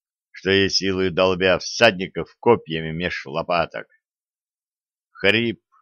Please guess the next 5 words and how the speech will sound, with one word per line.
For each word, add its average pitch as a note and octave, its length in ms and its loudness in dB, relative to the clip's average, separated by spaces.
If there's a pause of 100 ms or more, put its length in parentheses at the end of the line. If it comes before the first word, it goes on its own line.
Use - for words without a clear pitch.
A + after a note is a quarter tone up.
(120)
крики, F#2 640 -2
стоны. G2+ 840 0 (920)
Бесшумно C#3 680 -4
не A#2+ 120 -6
получилось. F2+ 840 -6